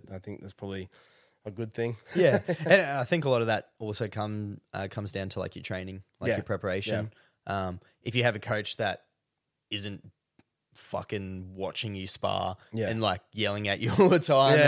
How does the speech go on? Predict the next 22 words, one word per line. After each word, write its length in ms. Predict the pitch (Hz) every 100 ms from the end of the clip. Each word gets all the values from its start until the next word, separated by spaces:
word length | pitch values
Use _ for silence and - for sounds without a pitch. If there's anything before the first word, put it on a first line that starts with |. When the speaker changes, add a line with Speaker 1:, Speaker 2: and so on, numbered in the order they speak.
| 143
Speaker 2:
and, 80 | 135
like, 80 | 147
Speaker 1:
yeah, 120 | 131
of 120 | 117
course. 300 | 151 131 110
Speaker 2:
you 60 | 123
know, 60 |
and 160 | 117 117
you 60 |
don't 400 | 113 104 113 110 -
always 340 | 110 107 104
have 160 | 117 104
that 180 | 104 -
voice 420 | 92 98 101 -
in 180 | 110 104
your 120 | 95
head, 460 | 90 92 85 90 -
blah, 220 | - 95
blah, 240 | 95 98
Speaker 1:
Yeah, 120 | 131 123 117
Speaker 2:
blah. 60 |
Speaker 1:
yeah. 220 | 120 113